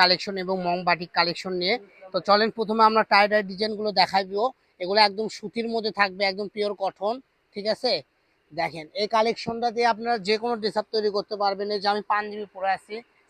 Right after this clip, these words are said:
সেম কালেকশন দিয়ে পাঞ্জাবি পরে আছি, ঠিক আছে? দেখেন এগুলো কালেকশন আপনারা পাঞ্জাবি, জামা, ফতুয়া, কাতুয়া সব বানাতে পারবেন। এই যে আমি একটা একটা করে কালার দেখাই দিচ্ছি, যার যেটা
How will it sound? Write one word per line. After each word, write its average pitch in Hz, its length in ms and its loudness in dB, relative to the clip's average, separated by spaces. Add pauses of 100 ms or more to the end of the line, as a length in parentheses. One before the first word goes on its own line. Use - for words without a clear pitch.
সেম 202 160 -4 (120)
কালেকশন 196 420 -4
দিয়ে 202 180 -6
পাঞ্জাবি 196 340 -2
পরে 175 160 -4
আছি, 143 120 -12 (100)
ঠিক 190 160 -12
আছে? - 120 -20 (120)
দেখেন 135 200 -12 (640)
এগুলো 202 240 2 (100)
কালেকশন 208 340 0 (100)
আপনারা 220 260 -4 (100)
পাঞ্জাবি, 214 440 -2 (120)
জামা, 190 280 0 (120)
ফতুয়া, 196 360 -4 (100)
কাতুয়া 190 360 0 (380)
সব 196 200 2 (100)
বানাতে 185 400 0
পারবেন। 170 300 -2 (360)
এই 160 80 -16
যে 180 100 -2
আমি 196 180 -2
একটা - 220 -8
একটা - 200 -8
করে 202 200 -2
কালার 190 300 -2
দেখাই 185 300 0
দিচ্ছি, 190 200 -12 (100)
যার 175 220 -2
যেটা 180 160 -8